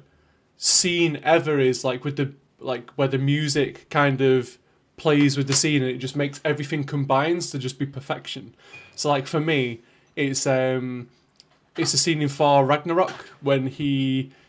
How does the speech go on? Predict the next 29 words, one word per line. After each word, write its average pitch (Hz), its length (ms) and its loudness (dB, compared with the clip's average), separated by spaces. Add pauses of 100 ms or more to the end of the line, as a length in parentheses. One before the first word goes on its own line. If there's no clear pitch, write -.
(220)
is 135 120 -4
obviously 127 680 0
losing 139 340 -2
to 131 140 -8
his 117 100 -6
sister, 127 520 -4 (340)
he's 139 100 -8
getting 131 240 -8
pounded, 127 600 -2
and 127 120 -6
then 131 120 -2
he, 139 100 -2
he, 143 320 -4 (140)
he 135 40 -2
gets 131 280 -4
his 143 100 -6
powers, 123 600 -4 (420)
and 127 160 -4
then, 117 340 -8 (580)
uh, 123 180 -6
basically 135 380 -4
electrocutes 143 480 -4
her, 175 120 2
and 135 180 -2
then 131 100 -2
it 131 140 -8
cuts 156 280 -2
to 131 100 -2
him 143 360 0